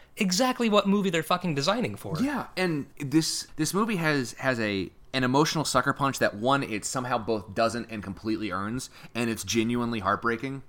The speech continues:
Speaker 2: with,
Speaker 1: Mm-hmm.
Speaker 2: with friggin' little girl befri-, you know, the little, they, they ape the scene from Frankenstein where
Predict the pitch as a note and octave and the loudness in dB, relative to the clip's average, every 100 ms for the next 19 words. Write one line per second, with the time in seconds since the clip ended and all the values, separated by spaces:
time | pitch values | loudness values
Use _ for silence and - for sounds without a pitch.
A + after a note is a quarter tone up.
0 | - A#2+ B2 - D#3 D3 C#3 G#2+ E3 C#3 | -10 0 0 2 -2 2 2 2 0 2
1 | C3 G#2+ - - G#3+ F3+ F3+ E3+ E3+ - | 2 0 -6 2 4 6 6 6 4 -2
2 | - D3 D#3+ B2 B2+ A2+ C3+ C3 - A#2+ | -6 2 2 2 -4 -6 -2 -4 -2 -2
3 | A#2+ A2 G#2 G2+ F#2 - F3 E3+ D3+ D#3 | -2 -4 -2 -2 -4 2 2 2 -6 -4
4 | D3 C#3 A#2+ A#2+ A2+ A2 - A2 G#2+ G#2 | -4 -4 -8 -6 -6 -6 -6 -6 -4 -6
5 | G2 - - - G#2 G2 F#2+ F2+ | -10 -16 -20 -4 0 0 0 -4